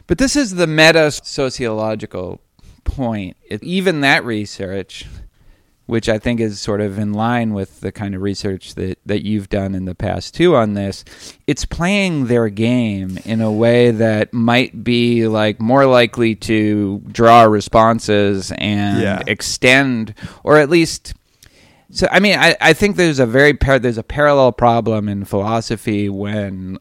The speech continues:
Speaker 1: a literature gets stuck in a paradigm like the knowledge debate that
Speaker 2: Yeah,
Speaker 1: has
Speaker 2: right.
Speaker 1: kind of fundamentally flawed assumptions or zombies or whatever
Speaker 2: So
Speaker 1: it
Speaker 2: I was gonna
Speaker 1: is.
Speaker 2: say zombies. You have, if you wanna write about philosophy of mind,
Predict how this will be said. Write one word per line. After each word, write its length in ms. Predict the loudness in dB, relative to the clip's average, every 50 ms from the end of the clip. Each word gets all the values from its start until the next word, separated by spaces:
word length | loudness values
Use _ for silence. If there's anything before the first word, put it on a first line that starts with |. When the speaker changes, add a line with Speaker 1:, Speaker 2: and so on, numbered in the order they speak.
| -6
Speaker 1:
a 120 | -4 -2 -2
literature 840 | 0 4 4 6 6 8 8 6 6 4 2 0 0 0 0 0 -2
gets 340 | -4 -6 -8 -8 -8 -12
stuck 640 | -12 -10 -10 -6 0 4 4 4 4 2 -2 -14 -20 -20 -20 -20 -20 -20 -20 _ _ _ -2
in 140 | 0 0 0
a 60 | 0
paradigm 800 | 0 0 2 4 4 4 2 2 0 -4 -6 -6 -8 -8 -6 -4
like 420 | -2 -2 -2 -2 -4 -6 -8 -8
the 100 | -4 -2
knowledge 460 | 0 0 2 2 2 0 -2 -2 -4
debate 600 | -6 -6 -4 -4 -4 -4 -4 -6 -6 -8 -10 _ -10 0
that 160 | 4 6 6 8
Speaker 2:
Yeah, 60 | 8
Speaker 1:
has 180 | 6 6 4
Speaker 2:
right. 80 | 2 2
Speaker 1:
kind 120 | 4 4
of 80 | 2 2
fundamentally 800 | 2 2 2 4 4 2 2 2 2 2 2 0 0 2 0 -2
flawed 400 | -2 -4 -2 0 0 0 0 -2
assumptions 640 | -4 -6 -6 -8 -6 -8 -8 -8 -10 -10 -10 -10 -8
or 180 | -6 -6 -4 -4
zombies 640 | -4 -6 -6 -6 -6 -6 -8 -8 -8 -8 -8 -8
or 120 | -8 -6 -4
whatever 340 | -2 -2 -2 -2 -2 -2 0
Speaker 2:
So 80 | 0
Speaker 1:
it 80 | 0 0
Speaker 2:
I 60 | 2
was 100 | 2 2
gonna 120 | 4 2 2
Speaker 1:
is. 80 | 0 -2
Speaker 2:
say 160 | -2 -2 0
zombies. 460 | 0 2 2 0 0 -2 -4 -4 -4
You 120 | -2 -2
have, 180 | 0 0 0 -2
if 100 | -4 -6 -2
you 100 | 0 0
wanna 180 | 0 0 0
write 160 | 0 0 0 -2
about 320 | -2 -2 -4 -4 -6 -8 -8
philosophy 360 | -8 -6 -6 -6 -8 -8 -10
of 80 | -8 -6
mind, 540 | -4 -4 -2 -4 -4 -6 -8 -10 -12 -16